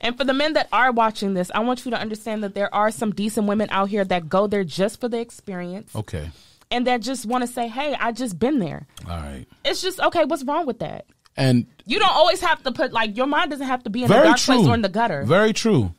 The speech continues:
Speaker 2: Very
Speaker 1: And, and
Speaker 2: true.
Speaker 1: when you
Speaker 2: Just
Speaker 1: start,
Speaker 2: like,
Speaker 1: and when you start thinking like
Speaker 2: just
Speaker 1: that,
Speaker 2: like, just like, just like people, people hit, it's, anybody can hit the lotto, but how many people oftenly hit the lotto?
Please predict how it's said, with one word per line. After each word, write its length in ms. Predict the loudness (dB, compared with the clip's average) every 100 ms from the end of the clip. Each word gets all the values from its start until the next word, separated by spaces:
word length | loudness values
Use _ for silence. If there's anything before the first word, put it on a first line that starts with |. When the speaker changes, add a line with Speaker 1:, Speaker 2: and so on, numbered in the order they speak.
| -2
Speaker 2:
Very 180 | 2 4
Speaker 1:
And, 100 | 4
and 80 | 2
Speaker 2:
true. 120 | 2
Speaker 1:
when 120 | 2
you 60 | 2
Speaker 2:
Just 180 | 4
Speaker 1:
start, 140 | 6 6
Speaker 2:
like, 80 | 4
Speaker 1:
and 80 | 0
when 100 | -2
you 80 |
start 300 | -2 2 2 2
thinking 240 | 0 2
like 100 | 4 4
Speaker 2:
just 200 | 4 6
Speaker 1:
that, 60 |
Speaker 2:
like, 240 | 6 4 0 -2
just 380 | 2 2 4
like, 320 | 4 6 4 -2 _ _ _ _
just 460 | -6 0 2 2 4
like 320 | 4 4 0
people, 480 | -4 0 2 2 -2 -10 -20 -2
people 300 | -2 2 4
hit, 340 | 2 0 -10 -12 _ -2
it's, 140 | -2 -4 _
anybody 340 | 2 4 4 4
can 140 | 4
hit 100 | 4
the 80 | 6
lotto, 480 | 6 6 6 4 0 _
but 80 | -4
how 180 | 0 4
many 220 | 4 2
people 360 | 0 -4 -6 -6 -4
oftenly 520 | -4 -4 -2 -2 0
hit 220 | -4 -4
the 80 | -4
lotto? 420 | -2 -2 -4